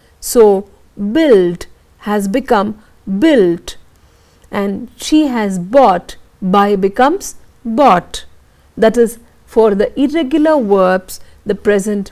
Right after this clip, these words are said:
perfect. We have run the marathon. Now,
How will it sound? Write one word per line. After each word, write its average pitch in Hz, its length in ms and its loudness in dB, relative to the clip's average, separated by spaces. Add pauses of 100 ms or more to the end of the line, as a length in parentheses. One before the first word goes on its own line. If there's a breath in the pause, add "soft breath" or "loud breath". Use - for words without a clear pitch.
(140)
perfect. - 600 -2 (920)
We 302 260 4
have 247 460 0 (160)
run 294 500 2
the 285 400 4
marathon. 208 920 0 (680)
Now, 262 480 0